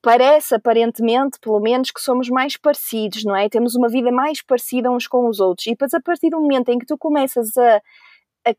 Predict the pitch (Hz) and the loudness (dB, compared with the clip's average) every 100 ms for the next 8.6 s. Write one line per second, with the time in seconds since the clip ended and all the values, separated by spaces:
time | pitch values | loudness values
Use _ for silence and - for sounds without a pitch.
0 | - 294 285 277 226 208 - - 226 220 | -4 -2 2 2 2 0 -4 -4 0 2
1 | - - 254 247 269 254 247 226 233 233 | 0 -2 -2 2 2 2 2 4 2 0
2 | 202 196 - 254 269 233 240 226 233 - | -2 -4 -2 0 0 0 2 4 4 2
3 | 339 - - - 196 240 285 - 262 269 | -2 -6 -6 0 0 0 -6 -6 -4 -4
4 | - 294 294 302 294 285 233 214 208 214 | -2 -2 2 0 2 2 2 -2 -4 -2
5 | 233 240 254 262 226 202 185 226 254 254 | 0 -2 -2 -2 0 -4 -4 -2 0 0
6 | 233 202 208 277 - 254 294 339 359 330 | -2 -2 -2 -4 -2 -4 -2 0 0 2
7 | 277 240 214 220 233 262 262 320 330 269 | 2 2 0 -2 -2 0 0 0 0 0
8 | 254 233 202 196 240 - | 0 0 0 0 -2 -8